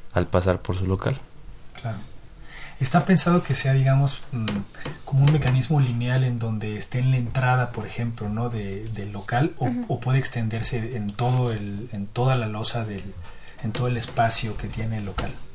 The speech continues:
Speaker 3: Bueno, eh, pues, siento que esa parte es más como de el cliente, de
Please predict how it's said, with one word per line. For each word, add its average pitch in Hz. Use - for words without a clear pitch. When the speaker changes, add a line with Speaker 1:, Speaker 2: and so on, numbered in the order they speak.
Speaker 3:
Bueno, 247
eh, 233
pues, 254
siento 277
que 254
esa 233
parte 214
es 214
más 208
como 214
de 208
el 214
cliente, 220
de 202